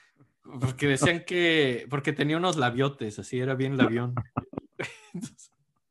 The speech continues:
entonces, así decían que, pues, digo, no es como que Rusia ya lo hemos visto.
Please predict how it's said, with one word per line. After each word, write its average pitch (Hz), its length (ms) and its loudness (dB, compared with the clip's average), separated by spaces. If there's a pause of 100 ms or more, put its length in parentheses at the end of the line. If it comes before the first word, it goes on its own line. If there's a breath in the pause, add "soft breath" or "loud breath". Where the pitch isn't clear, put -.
(400 loud breath)
entonces, 147 640 -4
así 123 180 -4
decían 127 380 -2
que, 107 400 -2
pues, - 300 -18
digo, 123 300 -2
no 127 140 0
es 139 80 -2
como 127 280 -2
que 113 80 -6
Rusia 120 260 -4
ya 120 120 0
lo 123 100 2
hemos 110 320 -4
visto. 123 500 -4